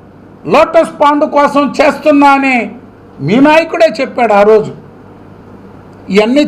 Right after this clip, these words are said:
చేస్తుంటే, మనుషుల్ని చంపుతుంటే, అక్రమ మైనింగ్ చేస్తే, అక్రమంగా భూములు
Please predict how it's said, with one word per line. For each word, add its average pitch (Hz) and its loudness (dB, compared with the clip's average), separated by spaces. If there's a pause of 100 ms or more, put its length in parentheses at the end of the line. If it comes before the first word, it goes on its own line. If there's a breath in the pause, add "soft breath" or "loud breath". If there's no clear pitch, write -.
చేస్తుంటే, 294 0 (1300)
మనుషుల్ని 285 0
చంపుతుంటే, 285 0 (1400)
అక్రమ 311 0 (140)
మైనింగ్ 302 2
చేస్తే, 294 0 (1120)
అక్రమంగా 311 0
భూములు 311 0